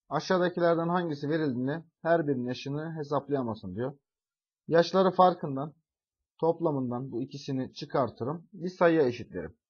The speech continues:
Toplarım, bir sayıya eşitlerim. Veya herhangi bir yaşını, herhangi bir kesri burada birinin yaşını verir, ona eşitlerim. Ama yaşları oranından maalesef her birinin yaşını hesaplayamam. Doğru cevabım C seçeneği.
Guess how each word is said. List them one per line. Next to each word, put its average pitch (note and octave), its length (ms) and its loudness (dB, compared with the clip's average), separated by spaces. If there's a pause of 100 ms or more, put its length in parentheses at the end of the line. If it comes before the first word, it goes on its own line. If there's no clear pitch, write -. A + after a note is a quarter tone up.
(920)
Toplarım, C#3 500 4
bir C3 60 -4
sayıya A2 300 0
eşitlerim. G2 480 -8 (500)
Veya E3 200 6
herhangi F3+ 440 6
bir E3+ 60 4
yaşını, E3 520 2 (280)
herhangi C#3+ 460 2
bir C#3+ 260 0 (580)
kesri D3+ 440 0
burada A2+ 280 0
birinin C#3 300 2
yaşını C#3+ 280 -2
verir, C#3 260 0
ona D3+ 280 0
eşitlerim. C#3+ 720 -4
Ama D3 320 0
yaşları D3 500 4
oranından D3+ 560 2 (120)
maalesef C#3 540 0
her D3+ 200 0
birinin B2 200 -2
yaşını D3 440 -4
hesaplayamam. B2 640 -4 (100)
Doğru C3+ 240 0
cevabım B2+ 420 -2
C C#3 200 0
seçeneği. D2 400 -10